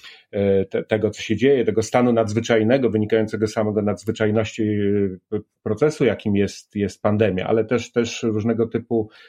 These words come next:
decyzji podejmowanych w sferze administracyjnej, politycznej. E, no, rok się kończy, pandemia się nie skończyła, mimo że mieliśmy takie złudne, e, nadzieje. E, i chciałbym, e, s-, pierwsze moje pytanie,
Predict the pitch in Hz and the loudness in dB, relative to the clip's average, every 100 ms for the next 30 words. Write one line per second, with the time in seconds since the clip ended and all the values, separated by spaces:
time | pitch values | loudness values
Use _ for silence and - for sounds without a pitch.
0 | _ - 107 170 160 127 - 104 104 104 | _ -2 0 2 2 0 0 0 2 0
1 | 101 104 101 - 98 101 98 101 - 98 | 0 0 -2 -4 -2 -2 -2 -4 -4 -2
2 | 139 117 101 110 104 101 107 - 107 113 | 0 2 0 0 -2 0 -2 -2 0 0
3 | 139 - - - - 117 107 110 123 120 | 0 -8 -20 -20 -2 0 2 0 0 0
4 | 135 - 135 120 113 107 - 113 120 123 | 0 0 0 2 0 0 -2 2 2 2
5 | 107 - 113 104 107 113 - 104 - 107 | 0 0 0 0 0 0 0 -2 0 0
6 | 98 104 120 104 110 104 101 98 98 98 | 2 2 0 -2 -2 -2 -4 -2 0 0
7 | 98 101 104 101 101 95 98 - 92 101 | -2 -4 -4 -4 -6 -6 -8 -6 -6 -6
8 | 101 101 98 - 101 98 95 101 101 110 | -2 0 0 -2 -4 -4 -4 -4 0 0
9 | 98 110 139 - _ - - _ 123 120 | 2 0 -2 -8 _ -20 -20 _ 0 2
10 | 123 139 143 156 156 160 147 _ _ - | 2 0 -2 -2 -2 -4 -6 _ _ -8
11 | 160 156 160 156 156 156 147 139 139 135 | -2 0 0 0 2 2 0 0 0 0
12 | 135 135 123 - - - - 143 147 - | 0 -2 -4 -18 -20 -20 0 0 0 0
13 | 110 107 107 107 107 95 92 101 131 | 0 2 0 -4 -2 0 0 -2 -2